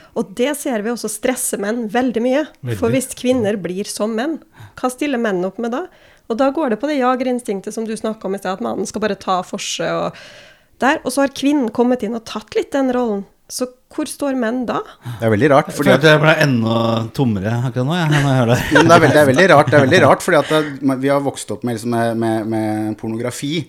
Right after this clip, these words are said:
Speaker 3: hvor liksom utopia er en kvinne som har lyst hele tiden, som er med på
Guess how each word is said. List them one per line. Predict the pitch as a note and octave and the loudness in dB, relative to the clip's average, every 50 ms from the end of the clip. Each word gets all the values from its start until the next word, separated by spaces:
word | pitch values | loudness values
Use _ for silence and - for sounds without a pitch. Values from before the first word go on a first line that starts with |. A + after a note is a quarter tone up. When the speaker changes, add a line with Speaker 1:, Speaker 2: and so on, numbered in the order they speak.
| _ _ _ _ _ _ - | _ _ _ _ _ _ -12
Speaker 3:
hvor | A2+ A#2+ B2 B2+ | -6 -6 -4 -4
liksom | C3 A#2 - - B2 A2+ A2+ A2 A2 A2 A2+ G#2 - A#2+ G#2+ | -4 -6 -4 -2 -2 0 0 0 0 -2 -2 -4 -6 -8 -10
utopia | - - - G#2+ G2+ G2+ G2+ _ - C3 C3 A#2+ A2 G#2 | -10 -10 -10 -8 -8 -8 -10 _ -4 -2 -2 -2 -2 -2
er | G2+ G#2 | -4 -4
en | G#2 | -6
kvinne | - A2+ G#2 F#2+ F#2 F#2 - | -6 -6 -6 -6 -6 -8 -6
som | G#2+ | -6
har | G2+ G2+ | -6 -4
lyst | G2+ G2 - - - | -6 -6 -8 -10 -10
hele | G#2 F#2 F#2+ F#2 - | -10 -10 -10 -10 -10
tiden, | G2 F#2+ F#2+ - - - _ _ _ _ - A#2 | -10 -10 -10 -12 -16 -20 _ _ _ _ -14 -8
som | G2+ A#2+ A#2+ A2+ | -4 -4 -2 -2
er | G2 F#2 F2+ | -2 -4 -4
med | - | -4
på | - | 0